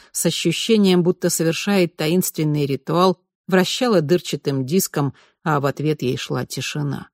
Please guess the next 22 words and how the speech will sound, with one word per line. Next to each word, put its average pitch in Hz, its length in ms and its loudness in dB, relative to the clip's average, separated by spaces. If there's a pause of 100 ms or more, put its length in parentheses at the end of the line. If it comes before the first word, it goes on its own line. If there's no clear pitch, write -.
(1400)
Отца 175 360 -2
все 196 200 -4
еще - 240 -6
не 143 160 -2
было. - 300 -14 (720)
Сопровождавшая 175 800 0
ее 170 180 2
сотрудница, 170 840 2 (240)
кашлянув 175 640 0
и 175 80 -4
достав 160 420 -2
из 160 100 -6
кармана 151 440 -2
жвачку, 160 600 0 (260)
встала 254 380 2
позади 143 460 -2
кабины 175 600 2 (280)
и 175 120 4
принялась 147 560 0
шумно 127 500 -4
жевать. 135 560 -6 (1200)
«Простите, - 680 -6